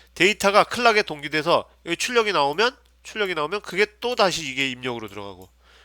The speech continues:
그게 또 출력이 나와서 다시 입력으로 들어가고 이 클락이 올라갔다 내려갔다 할 때 그거에 맞춰서 이렇게 데이터가 왼쪽에서 오른쪽으로 흐르죠. 요게 이제 오른쪽 방향 시프트 레지스터라고 그래요.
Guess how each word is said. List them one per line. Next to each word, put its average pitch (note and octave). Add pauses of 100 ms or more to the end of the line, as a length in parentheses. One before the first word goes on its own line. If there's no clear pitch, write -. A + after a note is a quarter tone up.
(100)
그게 -
또 G#3
출력이 G#3
나와서 F3 (640)
다시 E3+
입력으로 C3+
들어가고 G2+
이 E3+
클락이 B3 (320)
올라갔다 G#3+
내려갔다 D#3+
할 D3
때 G#3
그거에 G3+
맞춰서 G#3
이렇게 D#3+ (240)
데이터가 D3 (400)
왼쪽에서 D3
오른쪽으로 D3+ (160)
흐르죠. E3+ (540)
요게 D3+
이제 B2 (380)
오른쪽 A3
방향 F#3+
시프트 -
레지스터라고 A2
그래요. F#2